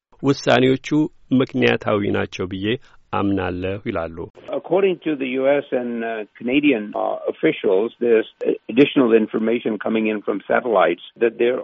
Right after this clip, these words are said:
Speaker 2: are some similarities on what's going on.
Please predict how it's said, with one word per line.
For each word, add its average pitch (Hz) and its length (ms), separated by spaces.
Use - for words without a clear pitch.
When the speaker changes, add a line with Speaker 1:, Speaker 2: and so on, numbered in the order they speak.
Speaker 2:
are 131 240
some 107 280
similarities 104 960
on 95 180
what's 98 200
going 95 280
on. 101 200